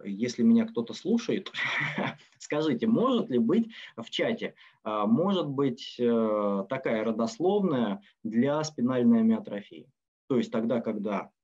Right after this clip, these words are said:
от папы, да, там передалось заболевание дочери, ну, по крайней мере, вот мы имеем такую родословную. То есть, а,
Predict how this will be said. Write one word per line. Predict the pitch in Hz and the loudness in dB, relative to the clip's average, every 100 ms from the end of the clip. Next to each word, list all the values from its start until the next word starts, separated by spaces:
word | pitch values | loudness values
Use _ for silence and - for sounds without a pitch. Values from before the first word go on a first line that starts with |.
| _ _ _ | _ _ _
от | - 104 - | -8 -8 -4
папы, | 165 214 226 196 175 131 | -2 0 0 -2 -2 -4
да, | 135 175 165 | -4 -4 -4
там | - 82 80 - _ | -8 -10 -12 -20 _
передалось | 113 113 110 104 98 | -4 -2 0 -2 -2
заболевание | - 104 107 107 104 87 82 82 - _ - | -8 -6 -4 -2 -4 -6 -10 -20 -20 _ -8
дочери, | 110 214 226 175 165 160 - - - | -2 0 0 -4 -4 -6 -12 -20 -10
ну, | - | -6
по | - | -4
крайней | 113 147 147 107 | -4 -2 0 2
мере, | 113 127 95 | 2 2 -2
вот | 95 120 104 | -2 -4 -2
мы | 101 | -2
имеем | 98 113 101 | 0 0 0
такую | 98 - 98 | -4 -10 -10
родословную. | 95 92 - - - _ _ | -8 -12 -14 -18 -20 _ _
То | - | -4
есть, | 101 80 _ _ - - - | -4 -4 _ _ -20 -20 -10
а, | 101 101 95 87 80 | -6 -2 -2 -6 -10